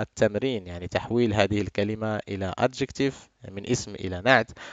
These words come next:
أو تحويل هذه الكلمة من اسم إلى نعت، يعني قم ب، آه، آه، يعني مراجعة هذه الكلمات لأنها مهمة جدًا، وسوف أشرح لك أنواع التمارين المتعلقة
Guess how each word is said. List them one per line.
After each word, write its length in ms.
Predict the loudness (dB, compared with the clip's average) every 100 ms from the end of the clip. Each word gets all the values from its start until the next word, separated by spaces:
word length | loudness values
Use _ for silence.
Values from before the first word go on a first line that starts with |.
| 6
أو 180 | 8 8
تحويل 460 | 6 2 4 2 4
هذه 300 | 2 2 -2
الكلمة 460 | 0 0 2 -2
من 140 | -6 -8
اسم 220 | -6 -6 -8
إلى 160 | -8 0
نعت، 300 | 2 2 2
يعني 200 | -2 -2 -8 4
قم 420 | 6 6 -2 -6
ب، 240 | 0 0 0 -4
آه، 480 | -2 -2 -2 -6 -10 -14 -16 -14 -12 0
آه، 300 | 2 2 -2 -16 -6
يعني 200 | -2 2
مراجعة 480 | 6 6 8 8 8
هذه 220 | 4 4
الكلمات 640 | 0 0 -2 2 0 0 0
لأنها 540 | -2 -2 -6 -6 -4
مهمة 560 | -4 -6 -8 -8 -8 -8
جدًا، 360 | -6 -4 -2 0
وسوف 380 | 0 2 4 6
أشرح 580 | 4 4 -2 0 0
لك 240 | 0 -2 -2
أنواع 500 | -4 -4 -6 -2 -2
التمارين 480 | -2 -4 0 0 0
المتعلقة 720 | -2 0 2 0 0 -2 -2